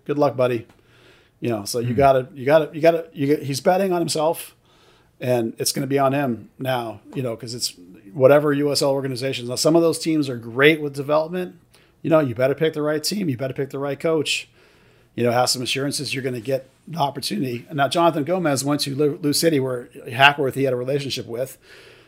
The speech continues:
Speaker 1: and that kid delivered, because that dude is a legit talent. We've been talking about him big time.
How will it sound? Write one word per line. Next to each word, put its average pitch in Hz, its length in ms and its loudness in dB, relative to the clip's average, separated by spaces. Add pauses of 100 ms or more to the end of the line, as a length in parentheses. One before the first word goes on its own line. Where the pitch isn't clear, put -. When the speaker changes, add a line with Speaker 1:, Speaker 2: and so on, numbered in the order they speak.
(140)
Speaker 1:
and 131 480 6
that 139 240 2
kid 147 160 2
delivered, 139 340 2
because 120 220 -8
that 131 180 -2
dude 131 200 -2
is 123 120 -6
a 120 40 -8
legit 123 460 -2
talent. 139 280 -2
We've 120 100 -10
been 123 80 -10
talking 131 260 -4
about 127 240 -6
him 117 100 -6
big 143 180 -8
time. 113 300 -10